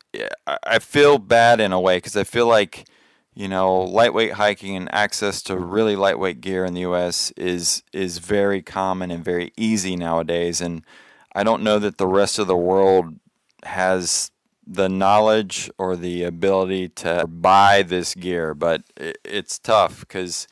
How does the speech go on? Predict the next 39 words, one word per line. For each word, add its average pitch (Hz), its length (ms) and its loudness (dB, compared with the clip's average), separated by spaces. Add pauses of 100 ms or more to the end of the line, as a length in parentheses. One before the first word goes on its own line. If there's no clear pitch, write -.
(280)
some 123 240 -2
of 135 60 0
the 117 60 0
forest 113 400 0
sections 85 520 -10
in 90 100 -10
particular 92 540 -10
were 82 160 -10
super - 380 -4
muddy 87 380 -2
and 87 140 -10
super 95 280 -10
steep, 92 460 -8
and, 90 260 -4 (500)
you 92 140 -14
know, 87 180 -8
we've 98 240 -6
got 95 160 0
our 95 80 0
little 92 240 -2
Gossamer 92 460 0
Gear 90 240 -4
packs, 104 600 2
and 87 320 -8 (540)
we're 107 120 -6
going 101 360 0
pretty, - 360 -4
fairly 160 340 0
lightweight, 87 560 -2
not, 104 260 -4 (140)
you 85 160 -12
know, 80 160 -10
super 95 360 -4
ultra 87 260 -4
light 82 180 -2
by 85 160 -6
any 82 160 -8
means, 82 320 -10
but 87 240 -4